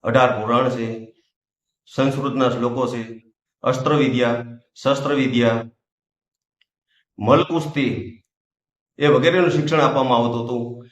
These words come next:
જ્યારે બાળક નાનો હોય, પાંચ વર્ષનો, ત્યારે એના મા બાપ બાળકને આંગળી પકડીને ઋષિના આશ્રમમાં લઈ જતા હતા. જ્યારે ઋષિના આશ્રમમાં મૂકતા ત્યારે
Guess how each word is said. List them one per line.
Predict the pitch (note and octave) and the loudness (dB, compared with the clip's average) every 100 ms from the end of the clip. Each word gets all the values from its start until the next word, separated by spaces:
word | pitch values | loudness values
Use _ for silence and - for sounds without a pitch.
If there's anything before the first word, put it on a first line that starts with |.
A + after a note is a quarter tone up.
| _ | _
જ્યારે | A2+ C3 D3 D#3 - - - | 2 4 4 4 2 -4 0
બાળક | A2+ C#3+ D3 A#2+ | 4 4 2 2
નાનો | B2 E3 E3+ | 2 4 4
હોય, | C3+ B2 G#2+ - | 4 0 -2 -4
પાંચ | A#2+ D3 C#3+ | -2 0 0
વર્ષનો, | C#3 C3 | -2 -2
ત્યારે | C3+ C3+ C#3+ D#3 G#2+ - _ _ _ | -2 2 4 4 0 -4 _ _ _
એના | - C3+ D3 | -2 2 4
મા | A#2+ D3+ | 4 6
બાપ | D#3 A2+ - - _ _ - | 6 6 0 -12 _ _ 2
બાળકને | A#2 C#3+ D3+ D3+ C#3 G2 - - | 4 6 4 2 0 0 -4 0
આંગળી | C#3+ F3+ | 2 2
પકડીને | D3 D#3 D#3 D3+ B2 | 2 0 2 2 0
ઋષિના | - C#3+ D#3+ D3+ | 0 -4 0 2
આશ્રમમાં | C3+ C3+ C#3 C3+ | 2 0 0 2
લઈ | A#2 B2 | 2 2
જતા | C#3 C#3 | 0 0
હતા. | C3 C3+ C3 - _ _ _ _ _ _ | -2 -4 -12 -20 _ _ _ _ _ _
જ્યારે | A#2 C#3+ F3 B2+ - - _ | 2 4 6 2 0 -8 _
ઋષિના | A#2 D3 E3+ D#3+ | -4 0 2 2
આશ્રમમાં | D#3+ E3+ D3+ | 4 4 4
મૂકતા | D3 F3 E3+ | 4 2 2
ત્યારે | D#3 C#3+ F3 B2+ | 4 4 4 4